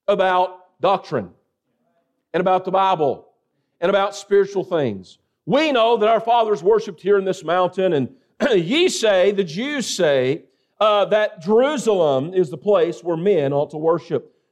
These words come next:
Verse twenty-one, Jesus saith unto her, "Woman, believe me, the hour cometh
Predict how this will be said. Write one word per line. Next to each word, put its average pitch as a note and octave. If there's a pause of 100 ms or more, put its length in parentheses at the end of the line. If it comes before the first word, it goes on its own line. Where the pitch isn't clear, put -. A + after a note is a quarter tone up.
Verse A3+
twenty-one, F#3+ (1300)
Jesus A3
saith C4
unto A3
her, A3
"Woman, G3+ (560)
believe A#3+
me, G#2 (840)
the F3
hour D4
cometh D#3+